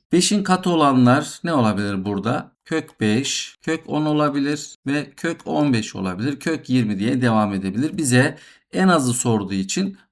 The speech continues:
bunları deneyeceğiz arkadaşlar. Kök on beşi deneyelim arkadaşlar. Kök on beş alırsak diyelim şuraya.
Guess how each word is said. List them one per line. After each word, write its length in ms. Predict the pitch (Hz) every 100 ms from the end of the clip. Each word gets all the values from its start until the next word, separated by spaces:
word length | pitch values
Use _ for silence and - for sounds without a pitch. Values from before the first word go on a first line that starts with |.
| -
bunları 380 | 180 175 147 123
deneyeceğiz 500 | 110 101 95 101 95
arkadaşlar. 680 | 95 98 95 101 - 180 185 _
Kök 220 | - 208 196
on 200 | 202 190
beşi 300 | 180 151 135
deneyelim 460 | 139 151 147 139
arkadaşlar. 760 | 110 101 101 95 95 - 139 -
Kök 300 | 180 180 -
on 260 | 147 131
beş 240 | 113 123 -
alırsak 680 | 104 113 117 - 98 98
diyelim 320 | 104 95 95 90
şuraya. 640 | 98 101 98 104 123